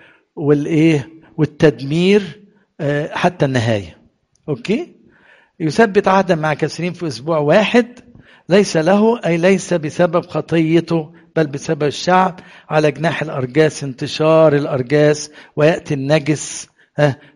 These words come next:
المخربين والمخربين، إلى أن يتم قضاء الله المحتوم بتدبير ذلك، بتدمير ذلك الإيه؟ المكان. معلش، في غلطات إملائية. أوكي؟ مع بعض؟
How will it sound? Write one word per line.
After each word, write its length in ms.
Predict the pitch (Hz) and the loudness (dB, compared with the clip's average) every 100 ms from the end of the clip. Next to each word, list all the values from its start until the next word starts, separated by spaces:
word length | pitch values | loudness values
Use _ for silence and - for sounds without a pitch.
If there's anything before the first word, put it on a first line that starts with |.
| - | -6
المخربين 840 | 143 143 - 139 135 135 170 175 | -4 -6 -4 -2 -2 -2 -2 -2
والمخربين، 840 | 165 139 139 - 135 131 139 208 | -2 -4 -4 -4 -2 -2 -2 -4
إلى 260 | 180 165 165 | -4 -4 -4
أن 80 | 143 | -2
يتم 400 | 139 - 165 147 | -4 -4 -6 -6
قضاء 320 | 127 127 151 | -6 -4 -4
الله 380 | 139 147 147 135 - - | -2 2 2 2 -8 -10
المحتوم 840 | 139 139 135 - - 156 185 240 262 | -6 -2 -2 -4 -4 -2 0 -2 -4
بتدبير 500 | 147 151 135 139 160 | -6 -6 -4 -2 -4
ذلك، 540 | 131 156 151 143 143 - - | -2 -2 -2 -4 -12 -12 -8
بتدمير 500 | - 151 127 156 151 | -2 -2 -2 -6 -6
ذلك 440 | 127 147 143 135 | 0 0 0 -4
الإيه؟ 340 | 131 143 139 127 _ - | -6 -4 -4 -6 _ -14
المكان. 360 | 139 131 127 117 _ - | -10 -8 -10 -12 _ -10
معلش، 380 | 135 143 - 147 | -8 -8 -10 -14
في 140 | 151 | -10
غلطات 440 | 139 135 120 147 | -4 -4 -4 -8
إملائية. 500 | 151 120 123 113 110 _ _ _ _ _ _ _ _ _ _ - | -8 -10 -10 -14 -20 _ _ _ _ _ _ _ _ _ _ -8
أوكي؟ 460 | 165 208 254 - _ - - - | -6 -4 -4 -8 _ -20 -20 -8
مع 160 | 151 | -2
بعض؟ 300 | 151 196 196 | 0 0 -2